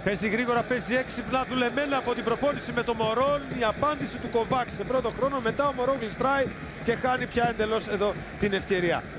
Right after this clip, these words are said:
Ο Άρης μένει από τα αριστερά με γρήγορη κυκλοφορία μπάλας με Νταρίτα να παίρνει από Φεράρι. Ο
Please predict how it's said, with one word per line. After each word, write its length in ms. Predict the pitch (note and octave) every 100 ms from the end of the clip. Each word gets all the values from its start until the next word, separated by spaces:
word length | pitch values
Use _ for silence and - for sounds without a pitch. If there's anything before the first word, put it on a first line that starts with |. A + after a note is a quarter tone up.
| - - - - - - - - - - - -
Ο 100 | C3+
Άρης 180 | C#3+
μένει 360 | D3+ E3 D#3+ D#3
από 260 | D3 D#3 C#3 - -
τα 120 | C#3+
αριστερά 460 | C#3 C#3 - C#3+ F3+
με 60 |
γρήγορη 300 | F3 F3+ F#3+
κυκλοφορία 440 | E3 F3+ E3 F#3 F#3+
μπάλας 280 | G3 G3 E3+
με 100 | F#3+
Νταρίτα 340 | F#3+ A3 A#3+
να 120 | G#3+
παίρνει 220 | A#3 B3+
από 140 | B3 A3+
Φεράρι. 400 | G#3+ A#3 C4+
Ο 80 | A#3